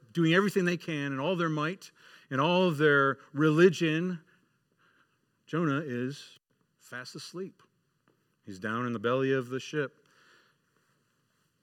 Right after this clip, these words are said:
Some think that that Hebrew word that is translated here, fast asleep, he was actually snoring. He was, he was so sound asleep, they, they could hear him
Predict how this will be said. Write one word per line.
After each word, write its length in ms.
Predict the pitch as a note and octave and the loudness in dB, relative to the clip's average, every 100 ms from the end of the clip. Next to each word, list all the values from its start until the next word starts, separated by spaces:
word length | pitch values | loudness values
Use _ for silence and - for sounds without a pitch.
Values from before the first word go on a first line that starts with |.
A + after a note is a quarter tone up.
| _ _ | _ _
Some 160 | - B2 | -12 -8
think 200 | A2+ C3+ | -2 -2
that 100 | A#2 | 0
that 200 | B2 A#2 | -2 -2
Hebrew 380 | C3 C3 C3+ A#2+ | -2 -4 -2 0
word 300 | B2+ B2+ C3 - _ | 0 0 -4 -18 _
that 220 | C3 A#2 - | -4 -4 -6
is 220 | A#2 G#2 | -8 -8
translated 560 | - D3 C#3+ - B2+ G#2+ | -4 -2 -2 0 -2 2
here, 240 | B2 A2+ - - | 2 0 -4 -20
fast 440 | - - D3+ C#3+ - | -4 4 4 4 -4
asleep, 400 | - - C#3+ - - | -8 -4 -4 -6 -10
he 80 | - | 0
was 120 | F3 | 2
actually 220 | D3+ - | 2 -2
snoring. 680 | C3+ - - E3+ D3+ A2+ F#2 E2+ - | -8 -8 -6 -2 -2 -2 -8 -16 -10
He 60 | |
was, 200 | C3 A#2+ - - - | -8 -8 -10 -20 -10
he 80 | |
was 140 | C#3 A#2 | -8 -6
so 400 | - - F#3 F3+ | -6 0 2 2
sound 400 | - F3 E3+ D#3 | 0 -2 -2 -2
asleep, 340 | C3+ - C#3+ | -4 -8 -8
they, 200 | - C3 - - | -6 -8 -8 -10
they 80 | C#3+ | -6
could 140 | - | -6
hear 280 | A2+ G3+ G3+ | -4 0 2
him 320 | F#3 E3+ D3+ | 2 2 0